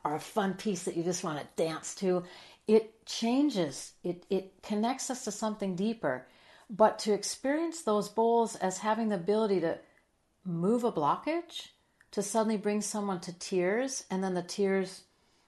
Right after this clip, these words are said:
were finished and that blockage was, had dissipated, was really interesting for me. That was the first kind of, "Oh, more than being just these beautiful instruments, there's something else here."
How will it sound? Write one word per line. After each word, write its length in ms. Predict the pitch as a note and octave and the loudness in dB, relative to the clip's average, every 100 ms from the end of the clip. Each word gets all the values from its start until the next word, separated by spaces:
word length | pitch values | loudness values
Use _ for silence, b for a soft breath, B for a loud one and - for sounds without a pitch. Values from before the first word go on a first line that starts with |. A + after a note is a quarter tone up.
| - | -4
were 140 | G3 | -2
finished 520 | F3+ - E3 A3+ - - | -2 -2 -2 -2 -4 -4
and 140 | F3 | 0
that 160 | F3 - | 0 0
blockage 440 | D#3+ D3+ D3+ E3 | 0 0 -2 -6
was, 240 | F3 D#3 - _ - | -4 -6 -8 _ -10
had 240 | D#3+ C3+ | -10 -8
dissipated, 720 | C#3+ - E3+ G3 A3 A#3+ B3 b b b b b b | -10 -8 -8 -4 -2 0 -2 b b b b b b
was 480 | G#3+ G3 G3 F#3+ G3 | -4 4 6 4 0
really 580 | F#3 F#3+ G3+ C4 D4 D4 | -4 0 4 6 8 6
interesting 460 | C4+ G3 - C#3 - | 4 0 -4 -6 -4
for 160 | - | -4
me. 220 | D3 A#2+ - _ | -4 -6 -16 _
That 220 | F3 F#3 A3 | 6 8 8
was 220 | A3+ - | 2 2
the 120 | G#3+ | 0
first 540 | - A#3 A#3 A#3 - | 0 2 4 2 -4
kind 260 | - G#3+ G#3 | -6 -2 2
of, 240 | G3+ F#3+ - - - | 0 -2 -12 -16 -2
"Oh, 420 | D4 C#4+ C3+ C3 - _ _ _ _ _ - | 2 2 0 -6 -16 _ _ _ _ _ -4
more 320 | F#3+ A3+ D4 | 4 8 8
than 200 | D4+ C4 | 8 4
being 240 | C4 B3 | 2 2
just 200 | A3+ A3+ | 2 0
these 160 | - G3 | 0 -2
beautiful 460 | E3+ F#3+ G#3+ G#3 - | 0 2 2 0 -2
instruments, 560 | G#3 B3+ - D#3 D3+ - | -2 -4 -6 -8 -8 -6
there's 300 | F3 E3 D#3+ | -4 -4 -6
something 540 | - - F#3 F3+ F3+ | -12 -10 -10 -8 -6
else 240 | D#3 C#3 - | -6 -8 -14
here." 260 | - - | -18 -20